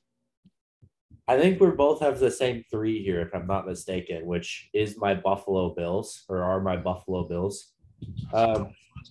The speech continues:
Josh Allen is the dark horse M V P candidate at this point. If he turns it around, he's kind of in a mid-season slump. But the reason I have them over the Chiefs is because they did get that week six, I believe, dub.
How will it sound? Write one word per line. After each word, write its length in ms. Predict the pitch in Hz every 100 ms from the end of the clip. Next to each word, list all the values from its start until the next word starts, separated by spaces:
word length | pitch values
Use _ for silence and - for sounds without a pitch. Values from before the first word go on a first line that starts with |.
| _ _ _ _ - -
Josh 280 | 185 254
Allen 400 | 180 175 208 214
is 140 | 180 -
the 200 | 123 107
dark 320 | 110 120 131
horse 480 | - 151 156 - - -
M 160 | 151 165
V 140 | 175
P 240 | 175 180
candidate 420 | 175 180 175 180 185
at 140 | 185
this 160 | 185 -
point. 360 | - 190 196
If 100 | 165
he 80 | 180
turns 320 | 180 185 196
it 80 | 185
around, 400 | 139 120 120 151
he's 160 | 170 -
kind 180 | 160 156
of 100 | 135
in 140 | 131
a 40 |
mid-season 680 | 120 131 131 - 143 135 123
slump. 400 | - 120 110 - _ _ _ _ _ _ _ _ _
But 200 | 156 151
the 60 | 170
reason 260 | 214 226
I 80 | 220
have 220 | 180 180
them 100 | 175
over 200 | 165 165
the 120 | 160 147
Chiefs 380 | - 160 160
is 80 | 127
because 340 | 127 135 139 131
they 180 | 127
did 300 | 110 147 160
get 260 | 127 135 -
that 220 | 120 113
week 320 | 107 120 131 -
six, 480 | - - 123 -
I 120 | 127 131
believe, 500 | 135 135 135 110 101
dub. 300 | 120 95